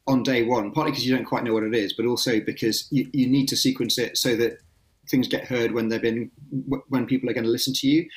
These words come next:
There will be, and I, I, I, this isn't sort of inside information, this is just sort of pretty obviously the case, there will be a number of really big announcements designed to appeal to the public in areas that Labour hasn't talked about very much over the next couple of years,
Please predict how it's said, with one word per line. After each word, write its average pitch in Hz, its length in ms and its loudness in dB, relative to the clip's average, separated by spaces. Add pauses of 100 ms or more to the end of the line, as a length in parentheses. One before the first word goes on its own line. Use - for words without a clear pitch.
(300)
There 143 180 2
will 170 300 4
be, 110 400 -4 (400)
and 127 140 -2
I, - 120 -6
I, 123 100 -4 (120)
I, 127 220 -4
this 143 160 4
isn't 123 240 2
sort 123 160 0
of 110 100 -2 (160)
inside 131 320 2
information, 113 480 0
this 113 160 -2
is 113 80 -2
just - 180 0
sort 113 180 2
of 110 100 -4 (240)
pretty 139 240 2
obviously 113 360 0
the 110 60 -2
case, 117 380 -4 (240)
there 131 120 2
will 143 140 4
be 139 260 2
a 147 80 0
number 139 440 2
of 110 260 -4
really 120 400 0
big 135 380 2
announcements 120 640 -2
designed 120 480 0 (120)
to 113 300 2 (140)
appeal 131 260 2
to - 100 -6
the 113 80 -8
public 113 280 -2
in 117 80 -2
areas 117 300 2
that 117 100 -4
Labour 117 160 0
hasn't - 220 -12
talked 127 200 -2
about - 220 -6
very 101 180 -12
much - 360 -8 (340)
over 131 180 4
the 123 100 -2
next - 180 -2
couple 117 240 -4
of 101 80 -6
years, 117 520 0